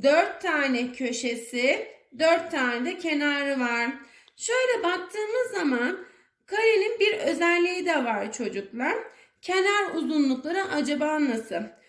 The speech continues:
Burası biri uzun, biri kısa. Uzun, kısa şeklinde değil. Baktığımız zaman tüm kenarların uzunlukları birbirine eşit. Ben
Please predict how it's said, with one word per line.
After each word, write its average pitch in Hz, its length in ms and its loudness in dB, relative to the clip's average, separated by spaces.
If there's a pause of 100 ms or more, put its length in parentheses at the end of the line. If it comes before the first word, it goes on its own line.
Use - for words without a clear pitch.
(400)
Burası 427 640 0
biri 370 440 4
uzun, 269 500 0 (180)
biri 254 360 -6
kısa. 247 600 -4 (220)
Uzun, 294 420 0
kısa 320 320 -2
şeklinde 226 640 -2
değil. 320 280 -4 (220)
Baktığımız 381 680 -2
zaman 359 300 0 (400)
tüm 539 400 -2
kenarların 311 800 0
uzunlukları 294 920 0
birbirine 330 640 2 (420)
eşit. 247 360 -6 (480)
Ben 508 180 -2